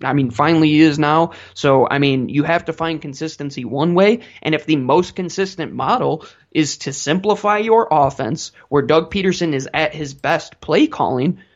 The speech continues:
then so be it. Because you and I both support Doug. We love what he is as a player's coach. We love what he's able to do under adversity. I don't think completely getting him out of the organization is the way to go, because he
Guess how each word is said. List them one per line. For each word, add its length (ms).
then 120
so 260
be 220
it. 220
Because 300
you 180
and 100
I 140
both 300
support 440
Doug. 340
We 100
love 300
what 140
he 100
is 160
as 120
a 40
player's 380
coach. 320
We 120
love 320
what 120
he's 120
able 220
to 120
do 260
under 280
adversity. 720
I 140
don't 180
think 420
completely 520
getting 320
him 200
out 160
of 40
the 100
organization 600
is 160
the 80
way 160
to 80
go, 400
because 480
he 540